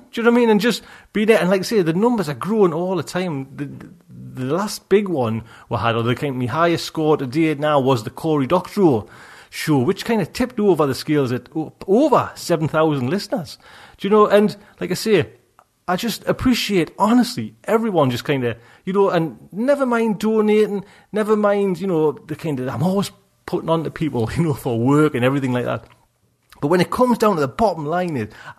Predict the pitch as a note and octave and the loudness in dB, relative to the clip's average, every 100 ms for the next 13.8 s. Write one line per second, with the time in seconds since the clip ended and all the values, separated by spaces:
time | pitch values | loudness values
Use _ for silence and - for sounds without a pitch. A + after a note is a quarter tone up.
0 | - - F3 E3+ - _ _ - - F#3+ | -8 0 0 0 -4 _ _ -10 0 0
1 | G3 E3 D3 - - E3+ C#3 - - G3+ | 2 -2 -2 -2 0 0 0 -8 -2 2
2 | G#3 E3 C3+ G#2 G#2+ G2+ - _ - _ | 2 2 -2 -2 -6 -10 -14 _ -20 _
3 | G3+ B3 G#3+ G#3 A#3 - G3 A2 - - | -2 0 2 2 2 0 -2 -4 -10 -6
4 | G3 G#3+ E3 - G3 F3 - A3+ G3+ - | 2 2 2 -4 -4 -4 0 0 0 0
5 | G#3+ G3+ G#3 F3 C3+ C#3 - - - E3+ | -2 -2 -6 -4 -2 -4 -6 -10 -2 -2
6 | G#3 G3 G3 A#3+ A#3+ A3+ - _ _ _ | -2 -2 0 0 2 -2 -6 _ _ _
7 | _ _ - G#3 G#3 G3+ G3+ G3 E3 D3+ | _ _ -2 0 2 4 4 4 2 -2
8 | F#3 E3+ F3 F3 G#3+ G3 F3+ B3+ F4+ F#3 | -2 -2 2 4 4 4 4 4 2 0
9 | C3+ C#3+ - G3 F3 - - - A3 F3 | 2 0 -2 -4 -4 -6 -16 -14 -12 -4
10 | F#3 F#3 - - D#3+ - - - - D#3 | 0 0 -2 -4 -4 -4 -8 -10 -6 -6
11 | D#3+ D3 C3+ D3 C#3 C3 B2 G2+ - D3+ | -4 -8 -6 -4 -2 -2 -2 -4 -2 -2
12 | B2+ A#2 C3+ C#3 C3 C3+ G3 B3 E3+ A2+ | -2 -2 2 2 2 2 2 2 2 0
13 | - - - - - - F#3 F3+ | -6 -18 -20 -20 -8 0 2 0